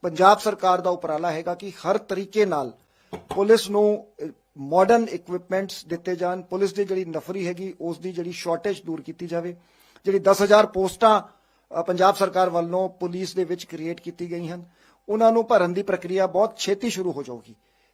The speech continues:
ਤੇ ਇੱਕ ਬਹੁਤ ਵੱਡੇ ਪੱਧਰ ਤੇ, ਜਿਹੜੀ ਸ਼ਾਇਦ ਪਿਛਲੇ ਤੀਹ ਪੈਂਤੀ ਸਾਲਾਂ 'ਚ ਕਦੀ ਨਹੀਂ ਹੋਇਆ, ਜਿਹੜੀ ਪੰਜਾਬ ਪੁਲਿਸ ਦੀ ਫਲੀਟ ਅਪਗ੍ਰੇਡੇਸ਼ਨ ਕੀਤੀ ਗਈ ਹੈ।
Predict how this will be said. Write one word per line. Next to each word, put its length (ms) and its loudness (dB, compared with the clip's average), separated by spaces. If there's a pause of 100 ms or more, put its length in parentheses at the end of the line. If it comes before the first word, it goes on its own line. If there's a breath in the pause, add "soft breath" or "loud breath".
(140)
ਤੇ 360 6
ਇੱਕ 540 0
ਬਹੁਤ 420 0
ਵੱਡੇ 360 6
ਪੱਧਰ 380 0
ਤੇ, 160 -4
ਜਿਹੜੀ 220 -4
ਸ਼ਾਇਦ 320 -2
ਪਿਛਲੇ 420 -4
ਤੀਹ 300 -14
ਪੈਂਤੀ 320 -4
ਸਾਲਾਂ 260 -2
'ਚ 80 -8
ਕਦੀ 240 -8
ਨਹੀਂ 140 -10
ਹੋਇਆ, 360 -6 (360 soft breath)
ਜਿਹੜੀ 140 -2
ਪੰਜਾਬ 460 4
ਪੁਲਿਸ 220 2
ਦੀ 120 -6
ਫਲੀਟ 460 -2
ਅਪਗ੍ਰੇਡੇਸ਼ਨ 520 -2
ਕੀਤੀ 300 -14
ਗਈ 180 -14
ਹੈ। 60 -20